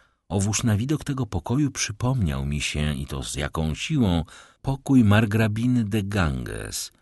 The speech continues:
albo pokój Desdemony. Ale, moi drodzy goście, skoro skończyliśmy obiad, pokażę wam ten pokój, a potem zejdziemy do ogrodu na kawę.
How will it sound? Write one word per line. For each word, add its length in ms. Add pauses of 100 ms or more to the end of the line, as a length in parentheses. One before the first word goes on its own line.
(180)
albo 260
pokój 360
Desdemony. 840 (520)
Ale, 180
moi 220
drodzy 300
goście, 340
skoro 300
skończyliśmy 720
obiad, 420 (360)
pokażę 460
wam 180
ten 200
pokój, 440
a 80
potem 320
zejdziemy 500
do 160
ogrodu 440
na 180
kawę. 600